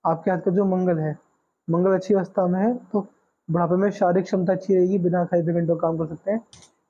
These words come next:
ज़्यादा काम करके आपको थकान महसूस नहीं हुआ करेगी। ये सारी चीज़ मैं आपके हाथ में देख पा रहा हूँ। बुध पर्वत पर,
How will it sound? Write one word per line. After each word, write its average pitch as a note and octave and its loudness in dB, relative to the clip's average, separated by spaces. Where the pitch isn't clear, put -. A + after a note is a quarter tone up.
ज़्यादा F3 0
काम F#3 -2
करके F3+ 0
आपको F3 0
थकान E3+ 0
महसूस F#3 -2
नहीं E3+ -4
हुआ D#3+ 0
करेगी। D3 -2
ये - -10
सारी D#3+ 0
चीज़ F3 0
मैं E3+ 2
आपके D#3+ -2
हाथ D#3+ 0
में F3+ 0
देख E3 0
पा D3 -2
रहा D3 0
हूँ। C#3+ -4
बुध F3 0
पर्वत G3+ 2
पर, G3 -2